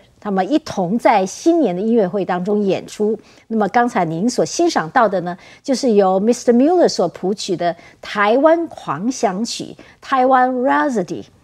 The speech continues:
那么这对杰出的音乐眷侣呢，除了受邀到音乐会演出呢，也接受了我们民视的邀约，来到了节目现场。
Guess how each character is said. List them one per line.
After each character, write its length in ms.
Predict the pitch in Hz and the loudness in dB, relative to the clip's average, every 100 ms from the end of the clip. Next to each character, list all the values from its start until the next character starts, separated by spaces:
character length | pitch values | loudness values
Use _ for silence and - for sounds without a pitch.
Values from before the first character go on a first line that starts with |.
| - - _ | -20 -20 _
那 60 | 381 | 0
么 100 | 381 | 0
这 200 | 381 415 | 2 2
对 100 | 392 311 | 2 2
杰 180 | 247 | 2
出 160 | 240 339 | 2 0
的 220 | 269 226 | 2 2
音 180 | 196 302 | 2 2
乐 100 | 277 | 2
眷 200 | 247 381 | 2 2
侣 260 | 302 180 139 | 2 0 -4
呢， 140 | 160 165 | -6 -10
除 200 | - 202 | -2 -2
了 100 | 190 | 0
受 220 | - 240 | 2 4
邀 160 | 208 | 4
到 220 | 320 214 - | 2 0 -2
音 280 | 226 240 | -2 -2
乐 160 | 226 208 | 0 0
会 220 | - 233 | 0 0
演 500 | 175 165 160 196 170 151 | 0 -4 -6 -6 -8 -6
出 220 | 262 254 | 0 2
呢， 220 | 254 269 208 | 2 0 -2
也 140 | 165 | -4
接 200 | - 220 | 2 0
受 220 | 202 240 | 2 2
了 180 | 185 160 | 2 0
我 220 | 104 185 | -2 -6
们 180 | 165 165 | -4 -6
民 220 | 180 170 | -6 -6
视 160 | 180 226 | -4 -4
的 80 | 147 | -2
邀 200 | 196 202 220 | 2 2 4
约， 200 | 233 226 - - | 4 2 -8 -6
来 120 | 160 | -4
到 140 | 208 | -2
了 100 | 190 | -2
节 200 | 170 202 | 0 2
目 100 | 233 | 2
现 240 | 247 392 240 | 4 4 4
场。 260 | - 113 | -2 -10